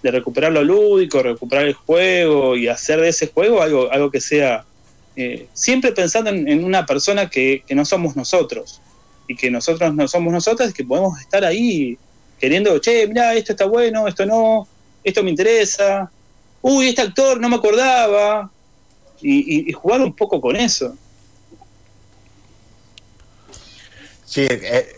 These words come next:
Speaker 2: aprovecho lo, eso que decís tal cual, de, me pa-, me pasó con, con la película anterior, con la película anterior, con Aterrados. Me la habían
Speaker 1: Ujú.
Speaker 2: recomendado,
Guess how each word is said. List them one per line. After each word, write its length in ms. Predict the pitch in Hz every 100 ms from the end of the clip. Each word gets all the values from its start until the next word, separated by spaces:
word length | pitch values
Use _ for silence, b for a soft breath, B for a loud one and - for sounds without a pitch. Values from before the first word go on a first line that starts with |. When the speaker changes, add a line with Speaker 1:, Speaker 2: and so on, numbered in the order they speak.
| -
Speaker 2:
aprovecho 600 | 107 120 151 175 - 135
lo, 260 | 117 120
eso 340 | - 147 156 165
que 100 | 131
decís 440 | 120 110 170 165
tal 240 | - 143 143
cual, 460 | 151 123 85 85 82
de, 840 | 87 95 92 90 87 87 87 85 - - - - 98
me 180 | 110
pa-, 220 | 104 117 -
me 180 | 117 113
pasó 460 | 120 113 - 180
con, 480 | 160 127 110 104 98
con 180 | 104 104
la 100 | 104
película 380 | 117 156 143 113
anterior, 500 | 101 107 120 156 -
con 200 | - 104
la 100 | 101
película 320 | 107 143 151
anterior, 380 | 113 104 131 139
con 120 | 101
Aterrados. 840 | 95 90 104 143 120 87 82 - - _ _ _ _ _
Me 80 | 147
la 80 | 107
habían 200 | 131 151
Speaker 1:
Ujú. 80 | -
Speaker 2:
recomendado, 840 | 127 131 135 143 170 170 180 165